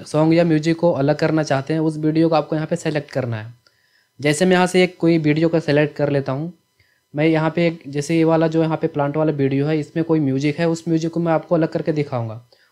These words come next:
उस वीडियो पे आपको दोस्तों simply क्लिक कर देना है, जिस भी वीडियो से आपको सॉन्ग को अलग करना चाहते हैं।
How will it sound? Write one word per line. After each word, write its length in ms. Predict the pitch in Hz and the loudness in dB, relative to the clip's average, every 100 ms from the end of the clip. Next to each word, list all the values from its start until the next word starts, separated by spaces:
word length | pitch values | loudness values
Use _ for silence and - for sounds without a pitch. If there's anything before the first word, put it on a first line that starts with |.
| 165 | -2
उस 120 | 160 | 2
वीडियो 260 | 165 180 180 | 2 4 4
पे 80 | |
आपको 180 | 175 175 | 4 2
दोस्तों 260 | 170 175 180 | -2 0 -2
simply 340 | 170 165 175 | -2 -2 -2
क्लिक 220 | 170 147 147 | -2 -2 -2
कर 120 | 127 | -4
देना 200 | 120 120 | -2 -4
है, 80 | 127 | -2
जिस 200 | 151 160 | -2 -2
भी 60 | |
वीडियो 280 | 156 151 160 | 0 0 0
से 100 | 160 | 0
आपको 180 | 156 165 | -2 -2
सॉन्ग 260 | - 147 147 | -4 -4 -2
को 60 | |
अलग 140 | 151 139 | -2 -2
करना 260 | 127 120 | -4 -6
चाहते 280 | 117 110 110 | -8 -8 -10
हैं। 140 | 110 | -16